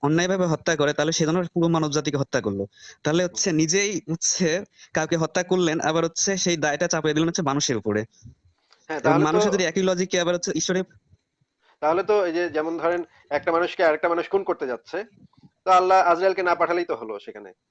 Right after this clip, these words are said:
Speaker 2: আজরাইলকে না পাঠালো, বললো যে, "আজরাইল, তুমি ঘুমাও, তুমি এখানে যেও না।" তাহলে তো সেই লোকটাকে যদি আজরাইল না নিয়ে যায়, আত্মাটা তার,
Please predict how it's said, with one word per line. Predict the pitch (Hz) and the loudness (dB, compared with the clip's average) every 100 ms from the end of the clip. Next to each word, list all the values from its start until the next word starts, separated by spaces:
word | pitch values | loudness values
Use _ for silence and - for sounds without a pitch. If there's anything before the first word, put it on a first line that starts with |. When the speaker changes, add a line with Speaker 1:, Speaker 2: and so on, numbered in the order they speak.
| - | -8
Speaker 2:
আজরাইলকে | 135 151 151 | -4 -4 -4
না | 156 | -4
পাঠালো, | 160 139 123 127 170 _ | -2 -2 -4 -6 -8 _
বললো | 123 131 | -10 -8
যে, | 131 | -4
"আজরাইল, | 135 135 131 | -4 -6 -10
তুমি | 135 | -10
ঘুমাও, | 123 156 127 147 - - | -6 -2 -2 -6 -14 -18
তুমি | 135 | -12
এখানে | 127 139 | -10 -8
যেও | 131 160 | -4 -4
না।" | 127 127 _ _ - - | -4 -10 _ _ -10 0
তাহলে | 170 185 | 0 0
তো | 175 | -2
সেই | 170 | -2
লোকটাকে | 160 - 160 156 151 160 | -2 0 2 2 0 -8
যদি | 151 151 | -4 -2
আজরাইল | 143 151 151 | 0 -2 -2
না | 156 | -2
নিয়ে | 170 156 | -2 -2
যায়, | 127 139 | -2 -2
আত্মাটা | 127 - 120 | -4 -8 -12
তার, | 117 131 | -8 -8